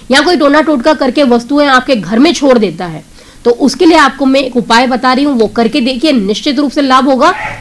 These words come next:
किसी ने भी किया कराया है आपके घर में, तो वो चीज यहाँ से निकल जाएगी।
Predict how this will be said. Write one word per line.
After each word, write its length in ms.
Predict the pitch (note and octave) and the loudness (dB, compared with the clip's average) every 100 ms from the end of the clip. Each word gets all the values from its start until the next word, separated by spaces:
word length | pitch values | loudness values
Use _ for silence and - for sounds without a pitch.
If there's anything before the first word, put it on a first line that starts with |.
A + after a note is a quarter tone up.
| - D4 | -6 0
किसी 300 | D4+ G4+ G#4 | 2 4 4
ने 120 | F#4 | 6
भी 120 | F4 | 4
किया 260 | - C#4+ C#4+ | 2 0 0
कराया 400 | C4 A#3+ A#3+ C4 | 0 2 2 0
है 140 | C4 | 0
आपके 260 | B3 A#3 A#3+ | 0 0 -2
घर 160 | G3+ G#3+ | -2 -4
में, 160 | G3+ | -4
तो 120 | - | -4
वो 140 | G3 G#3 | -4 -4
चीज 240 | B3 C4+ | -4 -4
यहाँ 200 | B3 G3+ G3+ | -4 -6 -6
से 200 | D4+ E4+ - - - - | -6 -6 -14 -20 -16 -2
निकल 300 | A3 A3 G#3 | 0 0 -4
जाएगी। 400 | F#3 E3+ - F#3 | -6 -12 -14 -18